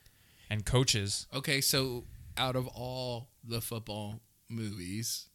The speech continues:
Speaker 2: if you had the number one pick and you were starting an N F L team or you were an N F L team, who would you draft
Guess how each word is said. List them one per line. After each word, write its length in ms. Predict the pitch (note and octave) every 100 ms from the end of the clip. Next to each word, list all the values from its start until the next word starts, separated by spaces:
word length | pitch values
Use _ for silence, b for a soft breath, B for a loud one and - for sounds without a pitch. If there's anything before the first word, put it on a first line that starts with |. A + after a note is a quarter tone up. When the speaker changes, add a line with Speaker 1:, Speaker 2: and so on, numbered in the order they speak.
| _
Speaker 2:
if 200 | A2 G2+
you 80 | G#2
had 280 | A2+ G#2+ G#2
the 80 | G#2
number 300 | G#2 G#2+ A2
one 240 | G#2 G2+
pick 320 | - A2+ G2
and 140 | G2 G2
you 80 | A2
were 140 | G#2
starting 680 | - - A2+ A2 G2+ F#2+ G2
an 120 | F#2+
N 100 | G2
F 140 | F#2+ -
L 140 | F#2
team 320 | - G#2 F#2+
or 80 | F2+
you 240 | F#2 G#2+
were 260 | A2+ G#2 G2+
an 140 | F#2+
N 140 | F#2+ F#2
F 100 | F2+ F#2+
L 100 | F#2
team, 380 | - F#2+ F#2 G#2+
who 140 | A#2
would 240 | G#2+ G2+
you 100 | G#2
draft 600 | F#2 G#2 F2+ F2 - -